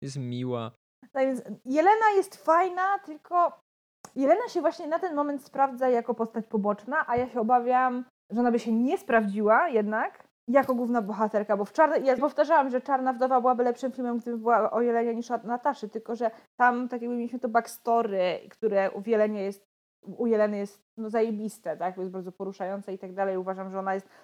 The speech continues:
Speaker 2: bardzo wysoko, nawet jest w czołówce postaci, które mają najbardziej przejebane życie w tym Marvelu.
Speaker 1: Mhm.
Speaker 2: Konkurować może z nią chyba już tylko Wanda. Ale właśnie tak jakby,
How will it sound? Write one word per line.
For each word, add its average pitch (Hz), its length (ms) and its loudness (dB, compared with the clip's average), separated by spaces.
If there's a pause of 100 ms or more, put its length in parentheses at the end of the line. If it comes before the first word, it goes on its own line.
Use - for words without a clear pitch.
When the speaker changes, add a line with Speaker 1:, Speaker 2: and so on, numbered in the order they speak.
(140)
Speaker 2:
bardzo 247 560 10
wysoko, 233 380 -4
nawet 220 240 -4
jest 220 180 -12
w - 40 -20
czołówce 220 600 -2
postaci, 202 640 -10
które 196 180 -12
mają 190 140 -10
najbardziej 190 300 -8
przejebane 180 680 -4
życie 151 420 -12
w 147 200 -20
tym 147 160 -20
Marvelu. 147 420 -12 (400)
Speaker 1:
Mhm. 127 160 -8
Speaker 2:
Konkurować 226 460 2
może 208 220 -2
z 196 40 -6
nią 208 140 -6
chyba 196 160 -2
już 185 100 -2
tylko 185 200 -8
Wanda. 160 360 -2 (280)
Ale 269 240 4
właśnie 294 260 2
tak 285 140 -8
jakby, 294 280 -8